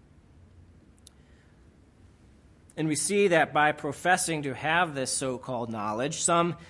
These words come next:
stray from the faith. That is, this false doctrine caused them to depart the Christian faith.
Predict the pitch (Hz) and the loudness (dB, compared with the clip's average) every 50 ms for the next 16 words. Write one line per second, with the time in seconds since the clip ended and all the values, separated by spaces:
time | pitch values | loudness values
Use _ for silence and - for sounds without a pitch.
0 | - - - - - - 202 202 202 202 220 220 220 220 214 214 - - 160 151 | -8 -6 -4 -4 -4 0 4 6 6 8 8 6 6 4 2 0 0 0 2 2
1 | 147 151 147 147 139 139 - - 202 208 190 165 127 107 - - - - - - | 2 0 0 -4 -6 -6 -6 -4 -2 0 0 0 0 -2 -6 -12 -16 -18 -20 -20
2 | _ _ _ _ _ _ _ _ - - _ - - - - - _ - - _ | _ _ _ _ _ _ _ _ -20 -20 _ -20 -20 -20 -20 -20 _ -20 -20 _
3 | - _ _ _ _ _ _ _ _ - 165 175 180 185 190 185 165 135 - 165 | -20 _ _ _ _ _ _ _ _ 4 6 6 6 6 6 4 2 0 -2 -2
4 | 180 175 - - - 214 214 220 202 - - - 190 196 202 208 202 - 180 165 | -2 -2 -2 2 4 6 6 6 4 4 4 6 6 6 6 4 2 0 0 -2
5 | 170 160 - - 202 220 233 240 240 202 180 165 160 160 165 160 160 - 175 165 | -2 -2 0 4 6 8 8 8 6 4 2 2 2 2 2 0 -4 -4 -4 -2
6 | 160 156 147 - - - 208 214 185 180 190 190 - - - - - - - _ | -2 -2 -4 -4 -2 2 4 6 6 6 4 2 -2 -8 -20 -20 -20 -20 -20 _
7 | - - - _ - 170 151 - - 202 190 - - - - 156 151 147 139 - | -20 -20 -20 _ -10 -10 -10 -4 -2 -2 -2 -2 -2 -4 -4 -4 -4 -4 -6 -6
8 | - 196 202 190 170 151 117 - - - - | -4 -2 0 0 0 0 -2 -4 -10 -16 -20